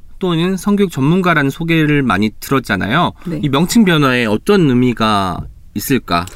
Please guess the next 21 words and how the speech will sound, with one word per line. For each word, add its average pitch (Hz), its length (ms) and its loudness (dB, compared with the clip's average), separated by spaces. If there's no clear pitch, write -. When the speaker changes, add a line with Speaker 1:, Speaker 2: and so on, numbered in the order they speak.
Speaker 1:
궁금합니다. 117 560 0
Speaker 2:
어, 226 280 -8
사람들 339 380 -2
아마 190 220 -2
성교육에 320 500 0
익숙할 180 420 -6
거예요. 180 340 -6
Speaker 1:
그렇죠. 170 340 0
Speaker 2:
근데 220 100 -2
성 339 220 2
안에 170 580 -2
봤을 - 380 -8
때 190 240 -6
이게 160 340 -4
남성 180 480 2
중심으로 285 480 2
만들었다는 165 680 -4
얘기가 147 360 -8
많이 160 440 -4
전해지고 165 540 -4
있어요. 156 260 -14